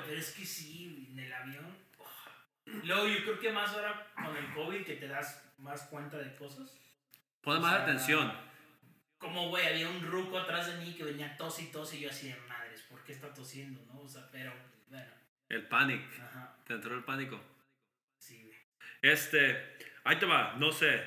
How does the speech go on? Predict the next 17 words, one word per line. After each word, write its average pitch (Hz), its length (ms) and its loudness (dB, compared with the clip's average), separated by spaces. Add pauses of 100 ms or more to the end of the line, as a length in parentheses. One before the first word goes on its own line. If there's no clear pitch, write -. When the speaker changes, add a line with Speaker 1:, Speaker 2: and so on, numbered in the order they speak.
(140)
Speaker 2:
tú 151 240 2
me 147 140 0
corriges 196 880 4
si 113 720 -2
tú 135 100 -2
crees 135 240 2
que - 80 -2
está 131 240 2
bien 208 500 2 (120)
o 127 180 -2
me 139 120 6
dices 220 540 0 (380)
que 156 60 4
está 214 220 4
bien, 262 360 -2
¿verdad? 220 340 -4 (540)
Una, 175 420 2